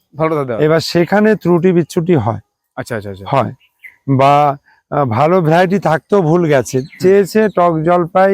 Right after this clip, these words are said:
Speaker 2: আহ,
Speaker 1: হুম।
Speaker 2: গেছে মিষ্টি জলপাই।
Speaker 1: আচ্ছা।
Speaker 2: চেয়েছে মিষ্টি জলপাই, গেছে টক জলপাই।
Speaker 1: আচ্ছা।
Speaker 2: আহ, এরা ছেলেগুলো তো সবসময় ঘোরে,
Speaker 1: হুম, হুম।
Speaker 2: এরকম ভুলও হয়েছে, ধরা পড়েছে।
Speaker 1: হুম, হুম।
Speaker 2: আর অবজেকশন আসলে আমি গাছ দিই।
Speaker 1: বা চেঞ্জ করে দেন।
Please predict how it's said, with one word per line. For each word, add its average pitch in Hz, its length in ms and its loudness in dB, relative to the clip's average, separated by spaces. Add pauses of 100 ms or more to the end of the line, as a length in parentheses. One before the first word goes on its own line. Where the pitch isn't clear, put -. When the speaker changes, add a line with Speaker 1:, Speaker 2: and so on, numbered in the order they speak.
Speaker 2:
আহ, 185 380 -2
Speaker 1:
হুম। 151 100 -2
Speaker 2:
গেছে 151 240 0
মিষ্টি 147 360 -2
জলপাই। 123 380 -4
Speaker 1:
আচ্ছা। 110 260 -12 (400)
Speaker 2:
চেয়েছে 196 400 2
মিষ্টি 180 340 0
জলপাই, 185 420 2
গেছে 170 240 0
টক 147 240 0
জলপাই। 113 380 -8 (120)
Speaker 1:
আচ্ছা। 107 220 -18 (340)
Speaker 2:
আহ, 147 80 -2
এরা 170 400 2
ছেলেগুলো 190 420 0
তো 196 120 0
সবসময় 185 420 0
ঘোরে, 208 280 2
Speaker 1:
হুম, 143 320 -8
হুম। 123 120 -8
Speaker 2:
এরকম 185 360 2
ভুলও 202 320 2
হয়েছে, 202 280 2
ধরা 160 260 2
পড়েছে। 127 440 -6
Speaker 1:
হুম, 123 140 -12
হুম। 110 80 -18 (320)
Speaker 2:
আর 143 340 2
অবজেকশন 170 760 0
আসলে 185 360 0
আমি 175 180 -2
গাছ 143 220 2
দিই। 127 220 -4 (340)
Speaker 1:
বা 160 100 -2
চেঞ্জ 151 220 -4
করে 117 160 -8
দেন। 98 160 -16